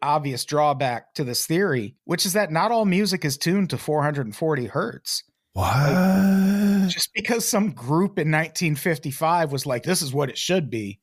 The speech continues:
Speaker 1: it's not like the cops are gonna show up and arrest you if you <laughs> tune to a different frequency.
Speaker 2: Going back to Korn,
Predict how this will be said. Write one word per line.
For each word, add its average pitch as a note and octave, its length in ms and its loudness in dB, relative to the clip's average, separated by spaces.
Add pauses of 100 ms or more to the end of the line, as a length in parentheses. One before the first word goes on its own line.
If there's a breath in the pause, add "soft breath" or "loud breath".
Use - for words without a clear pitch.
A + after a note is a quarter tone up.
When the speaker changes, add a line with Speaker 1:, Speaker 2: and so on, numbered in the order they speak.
(140)
Speaker 1:
it's - 140 -10
not D4+ 180 2
like B3+ 180 0
the G3+ 100 -6
cops F3+ 440 -2
are F#3 60 -2
gonna D#3+ 160 0
show D3+ 280 2
up D3+ 160 0
and D3+ 80 -2
arrest C3+ 480 -2
you C3+ 240 -2 (360)
if A#2 140 -4
you C#3+ 100 0
<laughs> C#3 40 -4
tune E3+ 360 0
to E3+ 160 -4
a D3 40 -2
different C#3 420 -6
frequency. A2 720 -6 (220)
Speaker 2:
Going E3+ 240 4
back E3+ 220 0
to E3+ 120 -2
Korn, E3+ 500 0